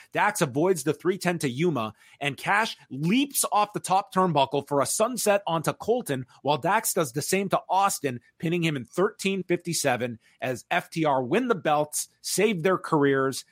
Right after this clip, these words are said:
and for the second week in a row, we get a confetti celebration. They must have gotten a rate. And Mark Briscoe also comes out to celebrate with F T R, which I wish they had, like, twenty more seconds, uh, to have that moment of Mark Briscoe in the ring with him, because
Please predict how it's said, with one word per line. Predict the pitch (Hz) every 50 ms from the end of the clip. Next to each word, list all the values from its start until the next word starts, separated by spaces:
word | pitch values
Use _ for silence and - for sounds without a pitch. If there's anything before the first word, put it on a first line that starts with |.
| _ _
and | - 135 113
for | 131
the | 113 117 -
second | - - 170 156 - 180 170 156
week | 160 151 -
in | 151
a | 143
row, | 123 123 120 120
we | 117 127 135
get | 117 143 131
a | 123
confetti | - - 151 143 123 - - _ _ 170 170 170 170 170 180 175 - _ _
celebration. | - - - 160 147 151 147 127 - 131 127 120 120 - - 87
They | 92 110 120
must | 131 147 151 - 156
have | 123 107
gotten | 127 123 123 127 - 139 127
a | 113 101
rate. | 101 113 120 110 95 90 - - _ - - - _ -
And | 123 117 113 113 113 117
Mark | 139 175 175 - _
Briscoe | - 175 208 - - - 127 127
also | - - 170 208 262 - - 208 170
comes | - 156 147 135 120 127
out | 127 127 127 - _ _ _ -
to | 156 -
celebrate | - - 185 202 202 147 113 143 139 117 123
with | 127 - -
F | 170 170 - -
T | - 151 147
R, | 139 123 113 113 107 - _ _ _ _ _ _ _ _ _ _ _ _
which | - - -
I | 240 233
wish | 240 262 294 320 320 277 - -
they | - 185 165 151
had, | 135 151 151 143 143 135 117 139
like, | 139 127 - - _ _ _ _
twenty | - - 220 285 294 262 240
more | 202 180 156 156 147
seconds, | - - 156 135 - - 113 95 95 92 - - - -
uh, | 135 120 117 113 113 - _
to | -
have | 143 127 156 156 123
that | 143 131 143 135
moment | 139 143 151 135 123 113
of | 110
Mark | 117 143 143 - - -
Briscoe | - 131 139 - - 156 151 147
in | 131
the | 120 107
ring | 104 117 135 151
with | 160 - -
him, | 175 180 165
because | 147 139 160 151 135 -